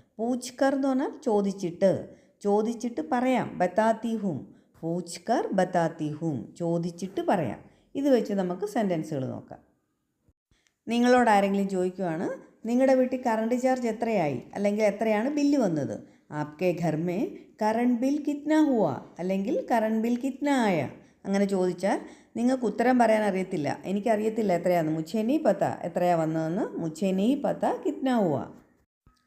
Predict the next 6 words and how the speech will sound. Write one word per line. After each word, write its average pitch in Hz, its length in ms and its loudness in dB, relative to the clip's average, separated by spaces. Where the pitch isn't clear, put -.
അപ്പം 226 220 6
നമ്മൾ 190 240 2
പറയും, 185 420 0
"മേ 202 240 0
ഘർ 196 160 2
പർ 262 360 0